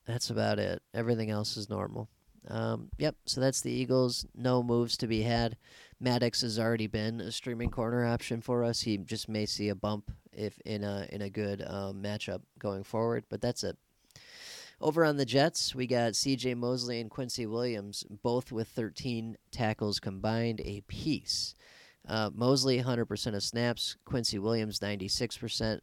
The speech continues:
Both look excellent as inside linebacker options heading towards fantasy playoffs, so we looking good there. The first thing that strikes my fancy here is Elijah Riley. Seven combined tackles, six of them solo, one sack, one Q B hit.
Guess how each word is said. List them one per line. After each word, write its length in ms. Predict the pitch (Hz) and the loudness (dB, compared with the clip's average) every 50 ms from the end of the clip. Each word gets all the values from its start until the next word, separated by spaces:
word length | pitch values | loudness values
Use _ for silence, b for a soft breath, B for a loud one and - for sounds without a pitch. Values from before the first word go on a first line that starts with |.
| _ | _
Both 440 | - 110 - 113 113 117 - - - - _ _ - | -8 -4 0 2 2 2 0 -4 -10 -20 _ _ -10
look 300 | 117 110 107 107 - - _ _ - | -6 -4 -4 -4 -6 -10 _ _ -4
excellent 720 | 113 117 117 120 120 - - - - 107 101 95 - - - _ - | 0 2 2 2 0 0 0 -2 0 0 -2 -4 -6 -8 -10 _ -8
as 220 | - 104 101 92 | -6 -6 -4 -4
inside 380 | 104 101 101 - 113 101 101 95 | -4 -4 -2 0 0 0 0 0
linebacker 600 | 101 101 101 101 101 101 95 101 - - 90 - - | 0 -2 -2 0 0 0 -2 -2 -4 -6 -6 -4 -2
options 460 | 104 110 110 - - 117 104 98 - | -2 -2 -2 -4 -4 -6 -4 -2 -2
heading 400 | 117 104 101 101 101 95 - - - | -2 0 0 -2 -2 -4 -8 -10 -10
towards 440 | - - 101 95 92 92 92 113 | -8 -6 -4 -4 -4 -4 -4 -6
fantasy 420 | - - 98 92 98 - - 87 82 | -6 -6 -6 -4 -4 -6 -6 -6 -6
playoffs, 420 | - 107 104 104 104 101 101 98 | -2 -2 0 2 2 0 0 0
so 160 | - - - | -2 -4 -4
we 180 | 87 95 107 120 | -2 -2 -2 -2
looking 400 | 120 110 117 127 - 120 95 87 | 0 0 0 0 0 -2 -4 -4
good 300 | 90 110 120 123 110 104 | -2 0 0 0 0 0
there. 300 | 110 107 98 - - - B B B B B B B B B B B B B B B B _ - | -2 -2 -2 -2 -6 -10 B B B B B B B B B B B B B B B B _ -2
The 100 | 131 - | 0 2
first 360 | - - 160 175 165 - - | 4 6 6 6 6 4 4
thing 180 | 165 160 165 | 4 4 4
that 120 | 160 143 - | 4 2 2
strikes 380 | - - 151 135 139 - - | 4 6 6 6 6 6 4
my 140 | - 131 120 | 4 4 4
fancy 440 | - - 131 131 135 - - 113 104 | 4 4 4 4 4 4 2 2 2
here 280 | 107 113 110 104 104 92 | 4 4 4 4 4 2
is 220 | - 110 104 110 | 0 0 0 2
Elijah 800 | 110 104 101 104 107 113 131 151 147 135 156 147 135 113 104 - - | 2 2 2 2 4 6 6 6 6 6 6 6 6 4 2 0 -2
Riley. 560 | 101 101 107 110 123 131 117 92 85 87 104 | -2 0 2 4 4 4 4 2 0 -2 -2
Seven 640 | - - - - 127 127 127 139 135 131 135 139 135 | -2 0 2 4 4 4 4 4 4 2 2 -2 -2
combined 520 | - 131 120 113 117 117 120 120 120 113 | 0 0 2 4 6 6 6 4 2 2
tackles, 460 | - 135 120 113 - - 113 104 104 | 4 4 4 4 4 4 2 4 4
six 380 | - - - 131 135 - - - | 4 4 2 2 2 2 0 0
of 80 | 127 123 | 2 2
them 200 | 123 120 120 113 | 4 2 2 0
solo, 480 | - - 117 110 113 113 110 107 107 | 0 2 2 4 6 6 6 6 4
one 600 | 101 69 - - 110 117 123 131 131 131 135 - | 4 0 -2 0 2 2 2 2 0 -2 -2 -2
sack, 480 | - - - 127 117 117 113 113 - - | -2 -2 2 2 4 4 2 0 -2 -4
one 360 | 90 101 113 113 120 117 113 | -2 0 2 2 0 0 -4
Q 260 | - - - 113 110 | -6 -2 0 0 2
B 260 | 104 113 110 110 110 | 2 2 2 2 0
hit. 300 | 107 113 107 101 104 104 | 0 0 2 2 2 0